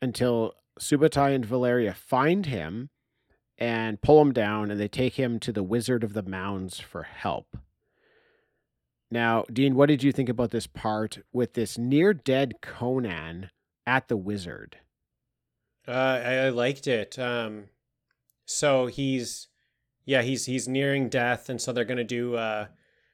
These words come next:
Speaker 2: gonna do, like, a protection spell thing on him to, um, to be able to kinda bring him back to life and, and regain all his strength.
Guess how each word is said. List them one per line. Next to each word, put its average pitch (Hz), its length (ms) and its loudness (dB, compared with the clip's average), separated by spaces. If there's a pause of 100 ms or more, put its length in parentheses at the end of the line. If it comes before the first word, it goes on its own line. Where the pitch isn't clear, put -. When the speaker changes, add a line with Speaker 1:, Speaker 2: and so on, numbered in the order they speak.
(280)
Speaker 2:
gonna 135 100 -2
do, 135 100 0
like, 127 160 2
a 120 40 -4
protection 123 580 -4
spell 127 560 0
thing 123 320 -4
on 120 200 -4
him 123 320 -4
to, 107 460 -4
um, 110 300 -8
to - 120 -20
be 131 80 -2
able 127 120 -4
to - 80 -16
kinda 123 200 0
bring 123 200 -2
him 120 80 -4
back 127 240 2
to 127 100 -2
life 113 440 -2
and, 113 180 -6
and 113 160 -6
regain 120 360 -4
all 117 120 -4
his 113 200 -6
strength. 117 560 -8